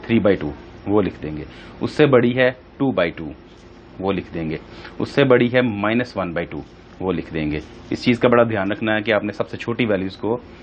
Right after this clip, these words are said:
लिख लेना है, इसे तरतीब से लिख लें इसको। उसके बाद आपने लिख लेना है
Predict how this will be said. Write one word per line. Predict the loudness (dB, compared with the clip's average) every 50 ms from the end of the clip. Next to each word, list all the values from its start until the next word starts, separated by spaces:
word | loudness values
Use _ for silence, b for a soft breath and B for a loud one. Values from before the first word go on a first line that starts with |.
| B B -6 -2
लिख | -2 -2 -2 0
लेना | -2 0 0 0
है, |
इसे | -2 -4 -4 -4
तरतीब | -4 0 2 4 4 4
से | 4 2 -2
लिख | -4 -4 -4 -6
लें | -6 -6
इसको। | -6 -8 -8 -10 -10 -12 B B B B B B B B -6
उसके | -6 -2 0 2
बाद | 4 6 6 6
आपने | 6 4 4 2
लिख | 0 0 -2 -2
लेना | -2 -2 0 0
है | 2 2 0 0